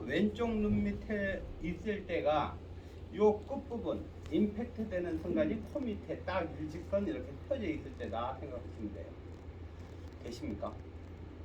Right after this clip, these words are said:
롱홀 이렇게 막, 어, 짧은 홀도 있고 긴 홀도 있었잖아요. 자, 여기서 보면 우리가 요 정도 치면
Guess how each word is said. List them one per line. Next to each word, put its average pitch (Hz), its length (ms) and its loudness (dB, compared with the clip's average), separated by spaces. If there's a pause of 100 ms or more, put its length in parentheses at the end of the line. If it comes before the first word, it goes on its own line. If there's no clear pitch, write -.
(500)
롱홀 156 840 2
이렇게 - 340 -2
막, 98 220 -2 (260)
어, 120 160 -4
짧은 208 380 4
홀도 175 280 0
있고 160 200 -2
긴 143 200 -2
홀도 131 220 -2
있었잖아요. 107 600 -4 (1040)
자, - 200 4 (300)
여기서 233 340 6
보면 220 520 2 (720)
우리가 180 460 4 (760)
요 214 200 6
정도 214 500 4
치면 170 600 0